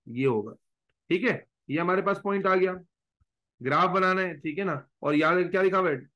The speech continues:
Use a cross to plot each data point। Draw a line of best fit। Best fit की लाइन बनानी। तो हमारे पास ये आ गया पॉइंट सिक्स, अ, सिक्स नाइन, और दूसरा क्या था पॉइंट? उसके वाई axis का क्या था?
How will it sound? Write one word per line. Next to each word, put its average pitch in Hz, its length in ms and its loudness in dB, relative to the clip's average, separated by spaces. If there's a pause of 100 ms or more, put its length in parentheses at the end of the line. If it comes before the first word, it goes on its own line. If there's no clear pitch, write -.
(520)
Use 180 200 -2
a 202 60 2
cross 190 360 0
to 208 180 -2
plot 170 320 -2
each 165 280 -6
data 147 200 2
point। 120 260 -8
Draw 160 200 2
a 180 40 4
line 165 240 4
of 170 160 0
best 147 240 0
fit। 123 100 -4
Best 160 260 -2
fit 180 140 0
की 170 80 0
लाइन 147 160 -2
बनानी। 113 260 -8
तो - 440 -12
हमारे 170 220 0
पास 190 120 2
ये 185 140 4
आ 185 100 2
गया 196 120 4
पॉइंट 175 240 -2
सिक्स, 175 240 -2
अ, 147 300 0
सिक्स 170 260 -4
नाइन, 202 140 0
और 190 120 0
दूसरा 170 220 0
क्या 196 160 2
था 214 80 0
पॉइंट? 208 460 -2
उसके 151 360 -6
वाई 156 160 0
axis 180 160 -6
का 190 140 -2
क्या 185 160 0
था? 254 240 -4